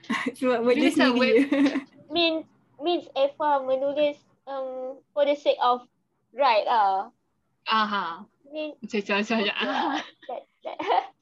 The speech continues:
Speaker 1: Bukan,
Speaker 3: that's
Speaker 1: bukan sebab
Speaker 3: good.
Speaker 1: duit sangat lah, macam tu. <laughs>
Speaker 3: Hmm. Bukan sebab nama ke apa ke. You
Speaker 1: Hmm.
Speaker 3: just want to
Speaker 1: Hmm.
Speaker 3: write.
Speaker 1: Tapi
Speaker 2: Ah,
Speaker 1: Eva
Speaker 2: sebab
Speaker 1: cakap
Speaker 2: ah.
Speaker 1: dia, dia ambil, ambil penulisan pun sebab mas-, ah,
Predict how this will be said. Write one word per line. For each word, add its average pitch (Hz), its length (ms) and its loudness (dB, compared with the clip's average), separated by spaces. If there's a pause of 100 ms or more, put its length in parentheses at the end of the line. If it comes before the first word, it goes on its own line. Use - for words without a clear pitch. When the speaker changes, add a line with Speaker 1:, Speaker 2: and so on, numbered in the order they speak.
(140)
Speaker 1:
Bukan, 277 100 -14
Speaker 3:
that's 233 160 0
Speaker 1:
bukan 254 240 2
sebab 254 160 2
Speaker 3:
good. 226 140 4
Speaker 1:
duit 240 140 6
sangat 233 240 2
lah, 220 160 2
macam 254 200 4
tu. 339 140 4
<laughs> - 60 -6 (800)
Speaker 3:
Hmm. 240 260 -14 (1120)
Bukan 262 320 -4
sebab 214 420 2 (120)
nama 208 420 -2
ke - 200 -20
apa 202 280 -8
ke. - 140 -16
You 214 180 -6
Speaker 1:
Hmm. 233 80 -6
Speaker 3:
just 262 220 2
want 247 200 0
to 240 60 -2
Speaker 1:
Hmm. 240 60 2
Speaker 3:
write. 196 500 2 (1080)
Speaker 1:
Tapi 233 200 -4
Speaker 2:
Ah, 302 60 0
Speaker 1:
Eva 247 160 2
Speaker 2:
sebab 269 140 2
Speaker 1:
cakap 226 200 2
Speaker 2:
ah. 247 120 4
Speaker 1:
dia, 262 160 4 (120)
dia 254 240 2
ambil, 247 320 4 (300)
ambil 233 380 0
penulisan 240 480 0
pun 302 100 0
sebab 247 320 0 (160)
mas-, 226 320 -4
ah, 220 520 -2